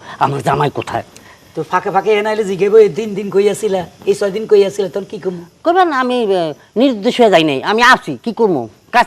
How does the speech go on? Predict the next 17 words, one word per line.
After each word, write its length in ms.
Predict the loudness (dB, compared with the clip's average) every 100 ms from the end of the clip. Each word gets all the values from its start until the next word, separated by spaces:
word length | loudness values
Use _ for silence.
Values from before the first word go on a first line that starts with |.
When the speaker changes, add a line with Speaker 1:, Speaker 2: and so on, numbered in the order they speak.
| 0
Speaker 1:
তো 80 | -2
কিছু 220 | 0 -4
একটা 140 | -4
করে 200 | -2 -2
তো 100 | 0
খাইতে 220 | -4 -2
হইবো। 180 | -4 -6 -14 -6
এই 100 | 0
ধান 180 | 2 2
দেখবেন, 280 | 0 -4 -14 -16 -20 -20 -14 -4
আপনি 160 | 0
নির্বিষ 280 | 2 0 0
করলে 420 | 2 4 4 2 -6 -12
এটা 160 | -4 -4
থুয়ে 180 | 0 0
দৌড় 180 | 0
দিবেন। 240 | -4 -8